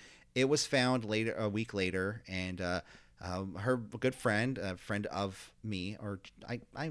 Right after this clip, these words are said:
I call him a friend. I've called him a friend in the past. I haven't talked to him since A P W, but Jake Atlas, um, took her to go check out the car, and she looked in the trunk and said,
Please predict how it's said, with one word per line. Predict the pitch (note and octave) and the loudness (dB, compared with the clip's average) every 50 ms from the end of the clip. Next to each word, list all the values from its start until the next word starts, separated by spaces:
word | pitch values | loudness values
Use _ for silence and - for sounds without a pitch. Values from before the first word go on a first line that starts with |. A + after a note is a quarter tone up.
| C3 - | -4 -6
I | - D#3 | -6 -6
call | - - D#2+ D2+ | -6 -6 -6 -6
him | |
a | C#2 | -8
friend. | - - C#2+ D2+ E2+ | -8 -10 -8 -6 -6
I've | F#2 - | -6 -6
called | - - C2+ C2+ | -8 -10 -10 -10
him | B1 | -12
a | |
friend | - - C2+ - | -12 -14 -14 -14
in | |
the | - | -12
past. | - B1 - - | -12 -8 -4 -4
I | |
haven't | A2+ G2 - | -4 -4 -2
talked | D#2+ D2+ E2+ - | -4 -4 -4 -6
to | D2+ | -8
him | C#2+ C#2+ | -10 -10
since | - D#2 C#2 - - - | -8 -10 -10 -10 -12 -10
A | F2+ F2 | -10 -10
P | - D2 | -10 -8
W, | C2+ D#2 D#2+ E2 D2 D2+ F2 | -8 -8 -6 -6 -6 -6 -4
but | E2 G2 F#2 F#2+ - - - - - - - | -2 0 0 0 -2 -4 -12 -18 -14 2 8
Jake | - A3 A3 D#3 | 10 10 12 12
Atlas, | D3 B2+ A2+ G2+ A#2+ C3+ C#3 - - - - - - - - - - - - | 10 8 8 8 6 4 4 2 0 -4 -6 -12 -20 -20 -20 -20 -14 -6 -2
um, | G2+ G2+ G2+ G2+ G2 G2 G2 G2 G2+ - | 2 2 4 4 4 2 2 0 -2 0
took | - D3+ C3 - | 2 2 2 2
her | - B2 A2 A2+ A#2+ | 4 4 6 6 4
to | A#2 - - A#2+ G2 | 4 2 -2 0 2
go | G#2 G#2 G#2 G2+ G2+ G2 G2 G#2 | 6 6 8 8 8 6 6 4
check | - - A2+ G2+ | 0 0 0 0
out | G#2 F#2+ | 0 0
the | - F#2+ | -2 -4
car, | - - F2+ F2 F2+ F#2+ G#2 - - | -4 -2 -2 0 2 2 2 0 -2
and | F#2+ F#2 F2+ F2+ F2+ | -4 -4 -4 -4 -2
she | - - F2 | -2 -2 -2
looked | D#2+ E2+ - - | -4 -8 -8 -6
in | F#2 F2 | -8 -8
the | D#2+ | -6
trunk | - - F#2 F2 F#2 - | -6 -4 -4 -4 -4 -4
and | F2+ - | -6 -6
said, | - F2+ F#2 F#2 | -4 -4 -4 -4